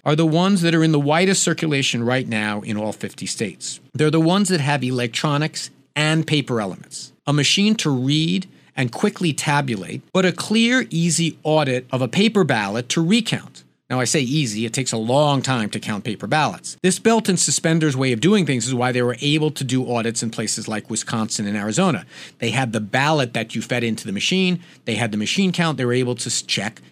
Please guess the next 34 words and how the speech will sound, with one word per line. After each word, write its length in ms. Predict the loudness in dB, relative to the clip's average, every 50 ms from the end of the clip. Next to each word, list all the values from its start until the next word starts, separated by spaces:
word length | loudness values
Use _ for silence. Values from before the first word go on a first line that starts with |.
| _
individually 640 | 0 2 2 4 2 2 2 0 0 -2 -4 -2 -2 0
whether 380 | 0 0 0 0 0 0 0
or 60 | 0
not 260 | 0 0 -2 -4 -4 -4
the, 80 | -4 -4 -4 -4 -6
the, 160 | -8 -8 -8 -10 -14 -12
the 60 | -12
counts 480 | -10 -8 -6 -6 -6 -6 -8 -8 -10 -10 -4
matched. 500 | -2 0 0 0 -2 -4 -8 -16 -20 -20 -20 _ _ -2
Now, 120 | -2 0
Donald 680 | 0 2 2 4 4 4 4 4 4 4 2 2 0 -2
and 220 | -4 -6 -6 -10 -12 _ -6
Tucker 600 | 0 0 0 0 2 0 2 2 2 2 0 -2 -4 -12 -20 -20 _ _
and 180 | -6 -4 -2 0
Mike 380 | 2 2 2 0 -2 -4 -8 -20 -20 _ _ _ _ _ -10
are 40 | -8
playing 320 | -4 0 0 2 4 4
an 60 | 2
unwise 720 | 2 2 2 2 4 6 6 4 4 4 2 2 2 0
game 400 | 0 2 2 2 2 2 0 -2
when 180 | -2 -2 0 0
they 320 | 0 0 0 -2 -2 -4 -4
seek 300 | -6 -4 -2 -2 -2 0
to 100 | 0 0
essentially 440 | 0 2 2 0 0 0 -2 -2 -4
cast 340 | -2 -2 0 0 0 0 0
doubt 200 | 0 0 2 2
on 140 | 2 0 0
both 240 | 0 0 -2 -2 0
paper 280 | 0 0 2 2 2
ballots 380 | 2 2 4 4 2 2 0 -2
and 280 | -2 0 2 4 4 4
machine 360 | 4 4 4 4 4 4 4
ballots. 460 | 4 2 -2 -4 -10 -18 -18 -20 -20